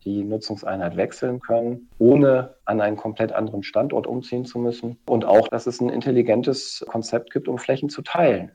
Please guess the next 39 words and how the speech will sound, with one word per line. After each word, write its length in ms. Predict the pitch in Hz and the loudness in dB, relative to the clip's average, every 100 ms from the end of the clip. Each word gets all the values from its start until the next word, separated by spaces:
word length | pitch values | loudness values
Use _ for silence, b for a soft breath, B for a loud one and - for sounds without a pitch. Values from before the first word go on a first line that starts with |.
| _ | _
Also 400 | - 113 117 117 113 | -6 -2 0 0 0
beispielsweise, 800 | 107 107 110 - 104 110 113 | 0 -2 -10 0 4 4 2
wie 140 | 113 117 | 0 4
wir 80 | 120 | 2
es 120 | 113 | 2
im 300 | 107 107 104 | -4 -4 0
Coworking, 720 | 123 127 135 131 135 135 131 - | 2 4 4 4 0 -2 -6 -2
äh, 120 | 120 | -2
Bereich 460 | 123 120 117 127 - | 0 2 2 0 2
sehen, 340 | 127 127 135 - | 2 2 -2 -6
auch 180 | - - | -14 -4
das 240 | 98 - | -4 -2
lässt 160 | 120 - | -4 -2
sich 200 | 117 110 | -4 -2
wunderbar 360 | 117 120 120 | 0 4 4
übertragen 520 | 117 107 - 107 165 | 4 0 2 2 2
auf 280 | - - - - | -2 -4 -6 -2
Wohnquartiere, 720 | 107 131 - 127 143 143 147 | 0 0 -2 -2 0 0 0
die 140 | 120 | 0
auch 280 | - 110 - | 0 -2 0
Arbeitswelten 920 | 95 113 120 - - - 110 123 120 | 2 4 4 0 -16 0 2 2 2
einschließt. 640 | 92 110 135 - 143 147 113 | 2 2 0 0 0 0 -2
Ein 140 | 110 | 2
Homeoffice 460 | 123 131 131 127 - | 2 2 -2 -4 0
muss 300 | 147 220 113 | 0 0 -2
nicht 300 | 95 95 101 | -4 -4 -8
in 120 | 101 | -4
der 180 | 90 - | -2 -2
eigenen 540 | 101 117 110 107 107 107 | -4 -2 -2 -4 -6 -2
Wohnung 400 | 104 117 139 139 | 2 4 4 4
sein, 340 | 135 143 151 | 4 4 4
sondern 280 | 139 123 120 | 0 -2 -2
es 120 | - | -4
könnte 260 | 117 117 110 | -4 0 2
auch 260 | 110 117 | 2 0
ein 220 | 117 117 - _ | -6 -10 -14 _
Coworking 640 | - 131 117 123 120 123 127 | -2 2 4 2 2 -2 -4
im 80 | 120 | -6
Quartier 540 | 127 - 226 92 | -8 0 4 4